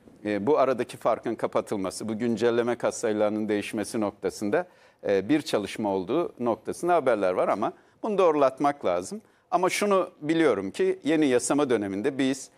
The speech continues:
bu emeklilik sistemi, emekli maaş sistemini yeniden tartışmaya açmamız lazım.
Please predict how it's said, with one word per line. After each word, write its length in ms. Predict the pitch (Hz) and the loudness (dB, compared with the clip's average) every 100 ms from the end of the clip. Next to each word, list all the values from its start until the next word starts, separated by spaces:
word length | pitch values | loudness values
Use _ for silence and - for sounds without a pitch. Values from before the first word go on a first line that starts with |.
| _ _ | _ _
bu 280 | 120 139 135 | 0 0 2
emeklilik 680 | 135 131 131 - 127 165 - | 2 2 -2 -2 -2 -2 -2
sistemi, 640 | - - 127 - 107 98 | -10 -4 -4 -2 -2 -2
emekli 540 | 98 120 123 127 127 156 | -2 -2 0 0 -2 0
maaş 360 | 135 117 151 | 2 2 2
sistemini 640 | - - 110 - 95 120 160 | -2 -8 -8 -6 -2 0 2
yeniden 480 | 151 110 95 151 165 _ _ - | 0 0 0 -2 -4 _ _ -2
tartışmaya 580 | 175 110 - - 113 127 | 0 0 -6 -6 -2 0
açmamız 500 | 101 - 92 90 85 | -2 -6 -8 -8 -6
lazım. 300 | 71 - | -8 -8